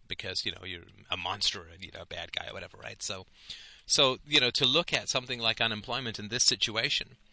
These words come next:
is, um, you know, to, to, you have to really sort of look at the history, right? You don't just sort of take a snapshot and say, "Ah, well, you know, here's where we are," right? "I've thrown myself off a cliff, and now, uh, how am I going to be saved?" Well,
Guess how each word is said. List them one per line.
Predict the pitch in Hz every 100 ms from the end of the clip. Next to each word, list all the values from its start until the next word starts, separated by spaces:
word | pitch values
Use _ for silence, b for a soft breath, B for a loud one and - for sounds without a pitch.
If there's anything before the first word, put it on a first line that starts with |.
| B B _
is, | 113 110 110 107 - - -
um, | 101 101 98 98 92 - _ _ - -
you | 135
know, | 110 101
to, | 95 -
to, | 123 139
you | 131
have | 139 -
to | 196
really | 196 185
sort | 170
of | 156
look | 147
at | 131
the | 143
history, | 170 - - -
right? | 104 127
You |
don't | 156 160
just | -
sort | 120
of |
take | - 139
a | 120
snapshot | - 123 127 - -
and | 98
say, | 107 98
"Ah, | 127 139 110 104 107
well, | 113 107 B B B -
you | 117
know, | 110
here's | 180 175 -
where | 143
we | 139
are," | 143 113 98
right? | 110 117 B B -
"I've | 113 113
thrown | - 175 185
myself | 156 143 151 139
off | 135
a | 120
cliff, | - 151 113 - B B B
and | 107 110 110 110 -
now, | 127 139 131 135 b -
uh, | - 110
how | 139 135
am | 123
I | 117
going | 120 113
to |
be | 110
saved?" | - 165 - - -
Well, | 101 104